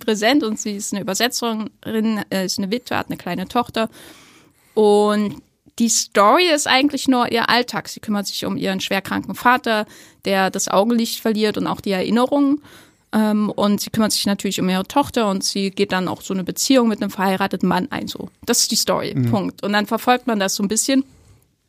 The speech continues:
Speaker 1: in dem Film, ihren Alltag als Übersetzerin, ihr, ihre, ähm,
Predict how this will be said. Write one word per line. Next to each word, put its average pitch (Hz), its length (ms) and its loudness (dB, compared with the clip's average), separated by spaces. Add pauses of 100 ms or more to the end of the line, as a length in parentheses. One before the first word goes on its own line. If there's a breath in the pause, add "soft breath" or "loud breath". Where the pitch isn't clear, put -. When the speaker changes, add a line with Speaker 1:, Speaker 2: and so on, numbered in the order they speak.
(320)
Speaker 1:
in 240 100 4
dem 240 140 4
Film, 262 180 4
ihren 226 160 2
Alltag 226 540 2
als - 160 -6
Übersetzerin, 208 640 -4
ihr, 196 200 -6 (500 loud breath)
ihre, 196 600 0
ähm, 196 480 -2